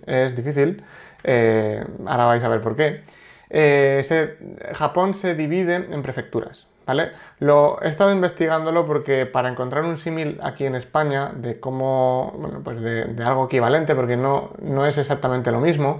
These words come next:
eh, cada prefectura vamos a imaginar que es una provincia, ¿vale? No sé, no tengo ni idea de cómo se organiza el resto de países, es decir, los que seáis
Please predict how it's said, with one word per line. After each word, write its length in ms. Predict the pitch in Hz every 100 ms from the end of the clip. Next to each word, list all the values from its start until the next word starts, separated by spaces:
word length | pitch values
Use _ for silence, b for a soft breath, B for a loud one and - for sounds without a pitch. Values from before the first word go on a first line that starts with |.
| B B B B B
eh, 800 | 143 139 139 135 131 131 131 - - - -
cada 240 | 175 202
prefectura 480 | 196 180 - 175 170
vamos 240 | 175 165
a 40 | 147
imaginar 320 | 139 143 139
que 80 | 135
es 40 |
una 160 | 135 123
provincia, 400 | 110 104 101 - _ -
¿vale? 260 | 123 156 B B B B
No 180 | 151 175
sé, 240 | 180 185
no 100 | 170
tengo 160 | 160 160
ni 80 | 151
idea 160 | 160
de 100 | 160
cómo 280 | 151 147 151
se 80 | 151
organiza 680 | 131 127 139 151 151 156 131
el 80 | 123
resto 260 | 123 131
de 80 | 120
países, 440 | 123 135 165 175
es 100 | 151
decir, 240 | 135 139 123
los 120 | 113
que 140 | 127
seáis 340 | 117 131 139